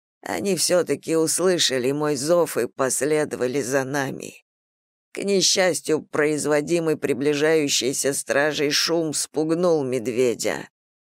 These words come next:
а зародившаяся была надежда угасла. Зверь снова схватил девочку за плечо и убежал, больше не останавливаясь.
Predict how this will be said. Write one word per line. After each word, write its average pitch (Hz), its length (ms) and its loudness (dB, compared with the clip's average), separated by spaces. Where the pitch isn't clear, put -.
а 180 160 -2
зародившаяся 143 1040 0
была 135 320 0
надежда 123 800 -2
угасла. 95 720 -4
Зверь 170 440 2
снова 160 420 0
схватил 131 560 -2
девочку 123 640 -2
за 139 160 -2
плечо 139 580 2
и 123 200 0
убежал, 139 720 2
больше 110 560 -2
не 127 160 -6
останавливаясь. 82 1200 -4